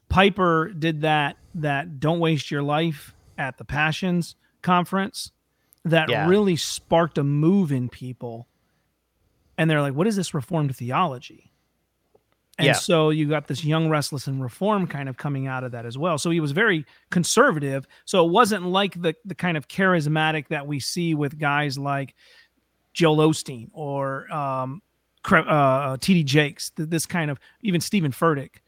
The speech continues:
Speaker 1: you know,
Speaker 2: Yeah.
Speaker 1: even though he's kind of would have started off similar, similar, you know, but then we really see his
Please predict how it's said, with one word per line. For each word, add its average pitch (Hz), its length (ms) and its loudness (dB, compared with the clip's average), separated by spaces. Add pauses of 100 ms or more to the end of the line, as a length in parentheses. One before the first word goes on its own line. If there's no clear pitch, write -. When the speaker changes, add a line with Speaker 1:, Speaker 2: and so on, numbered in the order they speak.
(240)
Speaker 1:
you 156 140 0
know, 143 200 0
Speaker 2:
Yeah. 113 200 2
Speaker 1:
even 180 180 2
though 170 120 4
he's 180 180 2
kind 196 340 0
of 151 300 2 (440)
would 190 180 2
have 165 100 0
started 170 400 4
off 151 160 0
similar, 180 680 2
similar, 147 600 0 (580)
you 165 120 -2
know, 143 340 -2 (320)
but 165 100 0
then 160 220 2
we 170 120 0
really 160 260 2
see 151 380 -6 (300)
his 156 440 -4